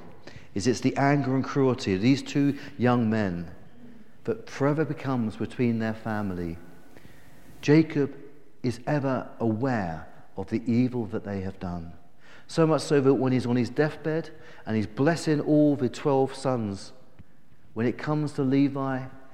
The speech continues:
and it comes to Simeon, he doesn't bless them, he gives them a curse. Genesis forty-nine says this, "Simeon and Levi are brothers. Their swords are weapons of violence.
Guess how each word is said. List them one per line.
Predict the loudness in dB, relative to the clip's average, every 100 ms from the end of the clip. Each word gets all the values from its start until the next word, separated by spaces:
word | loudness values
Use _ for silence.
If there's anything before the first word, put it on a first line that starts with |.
| -14 -6
and | -2
it | -2
comes | 2 0 0
to | -2
Simeon, | -2 -2 0 -2 -6 -12 -14 -16 -16 -16 -6
he | 0
doesn't | 2 2 -2
bless | -2 -4
them, | -8 -8 -10 -14 -16 -16 -16 -16 -16 -10
he | 2
gives | 4 4
them | -2
a | -4
curse. | -6 -10 -10 -14 -14 -16 -16 -16 -16 -16 -16 -16 -16 -16 -16 -16 -10
Genesis | 2 4 4 -2 -4
forty-nine | 0 0 0 0 0 0
says | 0 -2 -2
this, | 0 -2 -4 -12 -8
"Simeon | 4 4 6
and | 6
Levi | 8 6 6 0 2
are | 0
brothers. | 2 0 2 0 -2 -8 -12 -14 -14 -16 0
Their | 4 6
swords | 6 8 8 6 4
are |
weapons | 4 2 0 -2 -2
of | -4
violence. | -2 -2 -2 -4 -10 -12 -14 -14